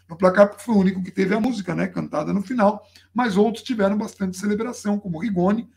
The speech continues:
obviamente, foi proporcional, o Luciano e o Luan também. O Luan, acho que dos jogadores de defesa, foi o que teve,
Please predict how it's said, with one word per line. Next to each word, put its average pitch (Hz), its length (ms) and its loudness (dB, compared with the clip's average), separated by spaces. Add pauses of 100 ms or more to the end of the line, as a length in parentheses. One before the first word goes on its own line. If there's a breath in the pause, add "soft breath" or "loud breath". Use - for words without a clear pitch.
(160 soft breath)
obviamente, 170 500 -4
foi 180 120 -8
proporcional, 185 840 -2 (260 soft breath)
o 208 100 4
Luciano 196 680 2 (320 soft breath)
e 202 120 4
o 214 80 2
Luan 220 320 2
também. 160 300 -6
O 160 40 -6
Luan, 160 380 -4 (120)
acho 190 240 -2
que 185 60 -8
dos - 100 -12
jogadores 170 360 -2
de 180 100 0
defesa, 180 340 0
foi 190 80 2
o 185 60 -4
que 202 100 -8
teve, 180 560 4